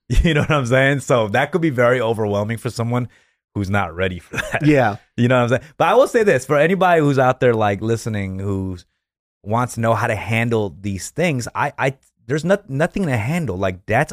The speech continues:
Speaker 1: always gonna be there.
Speaker 2: Yeah.
Speaker 1: Like, trolling is always gonna be there. Hater comments are always gonna be there. I don't think we need to think about it as, like, so deep and, you know, uh,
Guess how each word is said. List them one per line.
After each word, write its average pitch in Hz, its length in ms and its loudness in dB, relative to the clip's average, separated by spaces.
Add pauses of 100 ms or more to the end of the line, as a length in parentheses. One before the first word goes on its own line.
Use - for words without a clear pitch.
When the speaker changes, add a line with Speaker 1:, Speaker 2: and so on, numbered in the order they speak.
(140)
Speaker 1:
always 120 480 2
gonna 104 200 -4
be 92 240 -4
there. 92 320 -10
Speaker 2:
Yeah. 135 200 4
Speaker 1:
Like, - 160 -10
trolling 170 420 2
is 135 120 0
always 151 440 4
gonna 131 180 0
be 110 120 0
there. 110 160 2
Hater 156 300 0
comments 147 480 -4
are 120 80 -4
always 120 280 0
gonna 107 160 -4
be 101 140 -4
there. 95 260 -2 (540)
I 131 100 0
don't 160 180 0
think 143 160 -2
we 131 100 0
need 131 120 0
to 113 80 -2
think 123 220 -4
about 104 260 -4
it 101 100 -8
as, 98 140 -10
like, - 280 -12 (420)
so 127 240 0
deep 117 540 0
and, 90 280 -10
you 113 80 -8
know, 92 300 -6
uh, 98 320 -4